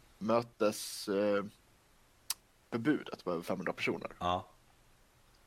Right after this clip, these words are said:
Speaker 1: Och våran styrelse har tagit ett in-,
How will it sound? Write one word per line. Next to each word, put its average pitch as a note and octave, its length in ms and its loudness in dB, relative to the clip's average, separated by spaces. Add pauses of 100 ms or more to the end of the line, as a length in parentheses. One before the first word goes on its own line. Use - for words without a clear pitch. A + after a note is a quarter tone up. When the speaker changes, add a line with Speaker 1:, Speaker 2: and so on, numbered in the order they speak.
(280)
Speaker 1:
Och - 300 0
våran A#2+ 260 6
styrelse B2+ 680 2
har C#2 60 2
tagit - 320 -2
ett - 240 -10
in-, - 260 -10